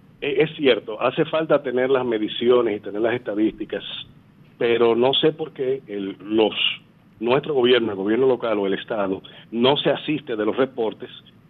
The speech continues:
que hacen los organismos internacionales. Se hizo un reporte hace bastante tiempo, en el año dos mil veinte, con proyecciones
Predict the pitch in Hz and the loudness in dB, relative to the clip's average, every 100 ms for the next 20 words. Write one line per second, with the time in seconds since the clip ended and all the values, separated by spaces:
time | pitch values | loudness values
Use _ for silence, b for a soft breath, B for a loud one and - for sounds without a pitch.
0 | - 127 123 143 135 127 120 123 131 131 | -6 -4 -2 0 2 4 4 4 2 2
1 | 117 113 110 117 110 131 117 - - - | 0 -2 0 0 2 2 0 -4 -14 -20
2 | _ _ _ _ _ - 127 170 190 139 | _ _ _ _ _ 0 2 2 2 2
3 | 120 135 143 135 123 120 110 104 123 107 | 4 2 0 -2 -2 -2 -2 -4 -2 -2
4 | - - - 139 170 160 117 117 120 110 | -4 -16 -10 -4 -4 -4 -6 -2 -4 -2
5 | 107 107 117 143 123 - 117 127 131 117 | -2 0 2 2 2 0 0 0 2 2
6 | 113 101 95 b b b - 139 156 151 | 2 -2 -6 b b b -4 -2 0 0
7 | 143 120 - 123 110 92 | 0 0 0 0 0 -2